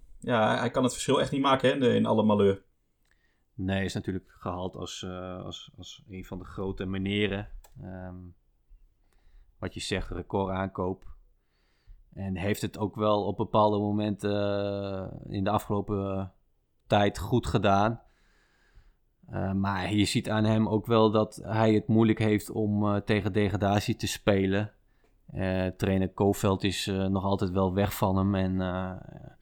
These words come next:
Speaker 2: Klaassen is gewoon zeker van een basisplaats onder hem. Maar ja, Klaassen, eh, ja. Die loopt ook af en toe een beetje met de ziel onder de arm. En dat is, dat is, eh, jammer om te zien. En, en ik denk op het moment dat Bremen zou degraderen, dat,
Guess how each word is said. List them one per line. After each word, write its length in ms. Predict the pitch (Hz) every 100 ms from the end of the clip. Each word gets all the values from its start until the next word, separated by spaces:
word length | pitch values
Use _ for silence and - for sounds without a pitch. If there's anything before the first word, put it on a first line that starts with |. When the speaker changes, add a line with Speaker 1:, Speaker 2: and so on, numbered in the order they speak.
| - - - - -
Speaker 2:
Klaassen 400 | - 95 98 95
is 120 | 92
gewoon 220 | - 92
zeker 320 | - 92 92 -
van 140 | 92
een 100 | 87
basisplaats 720 | 92 92 98 92 - 92 92
onder 320 | 98 95 95 92
hem. 280 | 90 98 - _ _ _ _ _ _ _ - - - - - - _ _ -
Maar 340 | - 92 87
ja, 120 | 92
Klaassen, 580 | - 104 101 - 104 98
eh, 540 | 101 101 101 101 98 95 - _ _ _ _
ja. 480 | - 95 90 92 - _ _ _ _ _ _ _ _ _ _ _ _ _ _ _
Die 120 | 120
loopt 260 | 120 123 -
ook 200 | 131 139
af 180 | 135 123
en 60 |
toe 140 | 139 131
een 60 |
beetje 240 | 123 123 123
met 100 | 123
de 60 |
ziel 280 | 120 127 123
onder 180 | 120 117
de 80 | 110
arm. 340 | 117 117 113
En 120 | 110
dat 160 | 107 104
is, 260 | 107 - 104
dat 180 | 101 107
is, 220 | 104 -
eh, 540 | 107 104 104 101 101
jammer 280 | 104 107 107
om 120 | 101
te 80 | 104
zien. 380 | - 110 104 104
En, 260 | 95 95
en 220 | 87 92 92
ik 160 | 92
denk 340 | 104 104 95 -
op 140 | 107
het 100 | 104
moment 320 | 95 98 101 95
dat 160 | 92
Bremen 440 | 104 101 101 98 92
zou 300 | 110 107 104
degraderen, 800 | 104 98 104 90 101 104 104 101
dat, 160 | 98